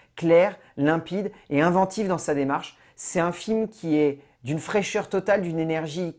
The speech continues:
contagieuse. C'est un film que je vous conseille fortement de voir en salle parce que vous n'en ressortirez pas indemne, tant le sujet est maîtrisé et tant la manière avec laquelle il est constitué est vraiment nouvelle. À plus.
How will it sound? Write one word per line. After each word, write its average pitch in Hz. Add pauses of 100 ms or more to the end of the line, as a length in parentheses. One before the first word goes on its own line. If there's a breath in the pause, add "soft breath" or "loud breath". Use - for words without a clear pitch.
(120)
contagieuse. 180 (260 loud breath)
C'est -
un 170
film 214
que 185
je 139
vous 156
conseille 156
fortement 180
de 170
voir 147
en 143
salle 175
parce 135
que 147
vous 139
n'en 131
ressortirez 117
pas 180
indemne, 139 (280 loud breath)
tant 143
le 131
sujet 185
est 196
maîtrisé 139 (280 loud breath)
et 127
tant 131
la 127
manière 175
avec 165
laquelle 151
il 127
est 127
constitué 151 (320 loud breath)
est 131
vraiment 165
nouvelle. 120 (1400)
À 147
plus. 180